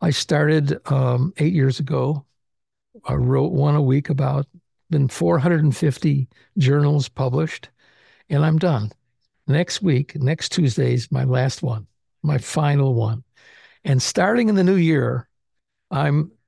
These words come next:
starting a new one called A Photograph. It'll just be one photograph. I'll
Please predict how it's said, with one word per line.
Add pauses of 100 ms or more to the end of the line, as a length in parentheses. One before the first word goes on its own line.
(160)
starting
a
new
one
called (100)
A
Photograph. (580)
It'll
just
be
one
photograph. (420)
I'll